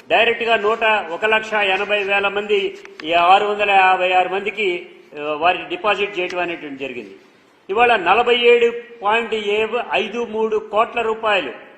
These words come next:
నలభై ఏడు వేల ఐదు వందల ముప్పై మూడు మందికి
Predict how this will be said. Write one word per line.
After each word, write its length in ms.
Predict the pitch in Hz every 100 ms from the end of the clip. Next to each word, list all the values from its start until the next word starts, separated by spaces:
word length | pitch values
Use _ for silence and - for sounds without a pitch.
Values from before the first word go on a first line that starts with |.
| _ _ _ _ _
నలభై 420 | 127 180 226 247 240
ఏడు 300 | 233 233 233
వేల 380 | 233 233 220 226
ఐదు 260 | 196 220 226
వందల 360 | 226 220 220
ముప్పై 380 | 214 208 - 220
మూడు 300 | 214 214 202
మందికి 800 | 185 202 240 247 262 202 185 180